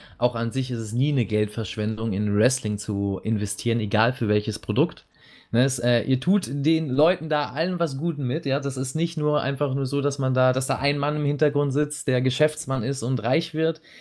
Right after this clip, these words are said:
sondern, äh, damit hat der Fan ja später auch was, je mehr Geld reinkommt, desto besseres Produkt kann man produzieren. Und ich glaub, äh, wenn man eine gewisse Grenze da nicht überschreitet, sind die Preise da vollkommen angemessen,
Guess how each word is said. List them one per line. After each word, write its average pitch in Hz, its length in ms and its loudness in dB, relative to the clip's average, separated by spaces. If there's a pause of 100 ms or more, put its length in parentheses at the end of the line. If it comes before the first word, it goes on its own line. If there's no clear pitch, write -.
(160)
sondern, 135 440 2
äh, 127 260 2
damit 131 400 0
hat 131 160 -2
der 127 120 2
Fan 151 260 2
ja 147 100 2
später - 360 -2
auch 131 200 2
was, 147 240 0
je 131 120 0
mehr 131 180 2
Geld 127 300 0
reinkommt, 131 360 -2
desto 127 220 -4
besseres 123 340 0
Produkt 139 320 -2
kann 120 140 -2
man 110 160 0
produzieren. 131 720 -2 (460)
Und 117 180 4
ich 123 160 2
glaub, 127 400 6
äh, 120 320 0
wenn 139 180 2
man 160 80 2
eine 160 120 -2
gewisse 151 340 -4
Grenze 147 400 -6
da 147 80 0
nicht 139 180 -4
überschreitet, 131 720 -2
sind 127 140 -2
die 131 100 0
Preise 127 460 -2
da 123 100 2
vollkommen 131 460 -2
angemessen, 117 800 0